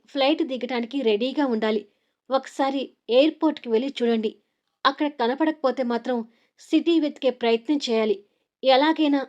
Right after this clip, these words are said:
ఆయన్ని పట్టుకోవాలి, లేదంటే ప్రమాదంలో పడతాడు అని చెప్తుంటాడు మహర్షి. "మా ప్రయత్నం మేము చేస్తాం మహర్షి,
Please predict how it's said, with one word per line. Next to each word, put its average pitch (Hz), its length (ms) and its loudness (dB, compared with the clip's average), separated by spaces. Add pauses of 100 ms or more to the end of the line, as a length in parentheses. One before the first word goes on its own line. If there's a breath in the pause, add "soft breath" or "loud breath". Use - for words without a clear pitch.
(140)
ఆయన్ని 262 320 2
పట్టుకోవాలి, 240 640 -2 (420)
లేదంటే 302 440 2
ప్రమాదంలో 269 640 -2
పడతాడు 233 480 -4 (880)
అని 294 220 2
చెప్తుంటాడు 233 640 -4
మహర్షి. 202 420 -8 (1000)
"మా 262 180 2
ప్రయత్నం 240 520 0
మేము 294 200 0
చేస్తాం 226 420 -2
మహర్షి, 214 400 -4